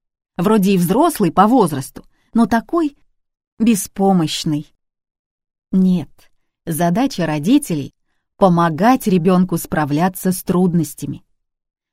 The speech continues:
учить напрягаться и эти трудности преодолевать. Такой опыт важен. Это как закаливание.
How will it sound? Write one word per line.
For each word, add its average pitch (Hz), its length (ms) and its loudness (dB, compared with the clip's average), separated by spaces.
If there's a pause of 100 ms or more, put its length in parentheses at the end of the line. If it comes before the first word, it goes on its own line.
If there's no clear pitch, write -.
(100)
учить 294 380 2
напрягаться 240 840 2 (320)
и 214 120 2
эти 190 200 2
трудности 254 580 -2
преодолевать. 233 960 0 (640)
Такой 277 400 0
опыт 180 420 -4
важен. 160 540 -2 (460)
Это 285 220 2
как 247 220 0
закаливание. 139 840 -4